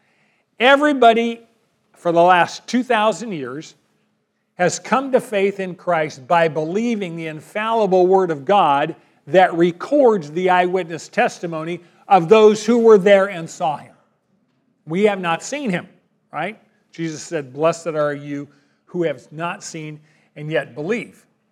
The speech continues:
The Bible knows nothing of blind faith. One of the things that makes me crazy is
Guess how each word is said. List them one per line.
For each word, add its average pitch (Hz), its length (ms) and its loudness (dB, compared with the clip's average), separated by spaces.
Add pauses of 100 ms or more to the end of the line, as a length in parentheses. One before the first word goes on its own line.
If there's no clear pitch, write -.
(1200)
The 175 160 4
Bible 180 800 2
knows 196 480 2
nothing 214 600 0
of 156 240 -4
blind 170 500 -2
faith. - 580 -12 (840)
One 220 160 -2
of 220 100 0
the 190 100 2
things 180 220 -2
that 160 160 -6
makes 165 300 -4
me 143 100 -12
crazy 147 720 -2 (880)
is 180 480 2